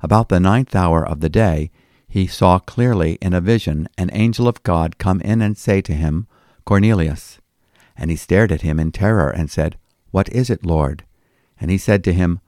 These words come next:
"Your prayers and your alms have ascended as a memorial before God. And now send men to Joppa and bring one Simon who is called Peter.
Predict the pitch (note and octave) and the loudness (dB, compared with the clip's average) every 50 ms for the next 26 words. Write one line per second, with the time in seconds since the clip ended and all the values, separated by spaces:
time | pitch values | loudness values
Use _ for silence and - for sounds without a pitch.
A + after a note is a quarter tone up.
0 | _ _ _ _ _ - F#2+ F#2 - - - A2 A#2 A#2+ A#2+ B2+ A#2+ - - F#2 | _ _ _ _ _ 0 0 0 0 2 2 4 4 4 4 2 0 -2 -4 -2
1 | F2 F2+ F2 - - G#2 G#2 G#2+ G#2+ G#2+ G#2+ - - F2+ D2+ D#2 E2 - - - | -2 -2 -2 -2 0 0 2 2 2 0 0 -2 -2 -2 0 -2 -2 -4 -2 -2
2 | G#2+ G#2+ G#2+ A2 A#2 - - E2+ E2+ - D#2+ E2 E2 D#2+ D#2+ E2 F2 F#2+ G2 G2+ | 0 0 0 -2 -4 -4 -6 -6 -4 -2 0 0 0 0 2 2 2 2 2 0
3 | G2+ G2+ G2+ G#2 F#2+ - - F#2+ F#2 E2+ - F2 D#2+ D2+ D2 C#2+ - - - _ | -2 -2 -2 -4 -4 -2 0 0 0 0 0 -2 -2 -2 -4 -6 -8 -12 -18 _
4 | _ _ _ _ - - _ - - F2 F#2+ G#2+ A2+ A#2+ B2 B2+ B2+ - _ - | _ _ _ _ -20 -20 _ -6 -2 0 2 2 4 2 2 2 0 -4 _ -18
5 | - - - A#2 B2 C3 A#2+ A2+ A#2 A2 G2 F#2 F#2 F#2+ F#2+ - - F2 E2 - | -10 -2 0 0 0 0 0 0 2 2 2 2 2 0 -2 -4 -6 -8 -4 0
6 | A2 G2 G2 - - D#2+ D#2+ D#2+ D#2+ - _ _ _ _ - - F2+ E2+ D2+ F#2 | 2 2 2 2 0 -2 -2 -2 -4 -8 _ _ _ _ -6 -4 -2 -2 0 2
7 | A2 B2+ C3 A#2+ A2 G#2 G#2+ G#2+ A2 A2 G#2 - - G#2+ G2+ G#2 G2 G2+ A2 A2+ | 2 2 2 0 0 2 2 2 0 0 -4 -4 -2 0 0 2 2 0 0 -2
8 | G#2+ G#2 G2 G2 G2+ - - G#2 G2+ G2+ - - - G2 F#2 - - D2+ - F2 | -2 -2 -2 -2 -2 -2 0 0 0 0 0 -2 -2 -2 0 0 -2 -4 -6 -8